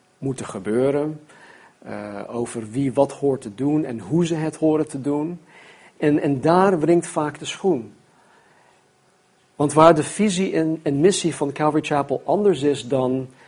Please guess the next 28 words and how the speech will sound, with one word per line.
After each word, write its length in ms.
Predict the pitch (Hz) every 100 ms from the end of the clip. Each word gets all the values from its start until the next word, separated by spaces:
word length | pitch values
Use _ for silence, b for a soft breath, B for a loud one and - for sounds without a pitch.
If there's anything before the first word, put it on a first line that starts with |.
| b b b
die 160 | 143 135
van 160 | 143
je 80 | 135
vorige 440 | 117 180 202 180 156
kerk, 540 | 127 104 147 - - _ _ _ b b b b
zal 260 | - 139 160
je 180 | 165 156
je 300 | 151 135 135 - _ _ _ _ _
of 300 | 175 220 - -
aanpassen 640 | 147 170 165 165 - 156
aan 140 | 139
de 80 | 131
visie 380 | - 143 123 127
van 140 | 120
Calvary 320 | 117 120 104 -
Chapel, 460 | 110 131 190 247 - _ _ b b b b b b b
of 640 | - 180 220 - - - - _ _ _ _ _ -
je 100 | 156
zal 180 | 160
je 120 | 156 147
vroeg 340 | - 214 208
of 140 | 156
laat 380 | - 139 143 143 -
tegen 280 | - 139 139
de 80 | 135
visie 340 | - 135 123
gaan 320 | 131 117 113 117
verzetten. 560 | - 135 160 139 98